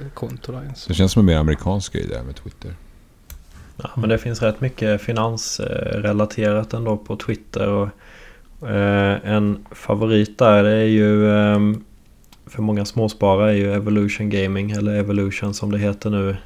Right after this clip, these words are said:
Speaker 3: Eh, väldigt, väldigt många på Twitter som, eh,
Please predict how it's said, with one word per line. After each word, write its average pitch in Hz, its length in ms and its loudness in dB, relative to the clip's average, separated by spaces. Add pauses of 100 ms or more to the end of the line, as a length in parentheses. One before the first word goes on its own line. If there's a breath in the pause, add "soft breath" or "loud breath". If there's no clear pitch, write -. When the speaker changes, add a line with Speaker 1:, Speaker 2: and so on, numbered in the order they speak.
(140)
Speaker 3:
Eh, 98 640 -2 (680 soft breath)
väldigt, 110 560 -2
väldigt 104 220 0
många 104 260 0
på - 120 -6
Twitter 104 420 -4
som, 95 500 -2
eh, 101 260 -4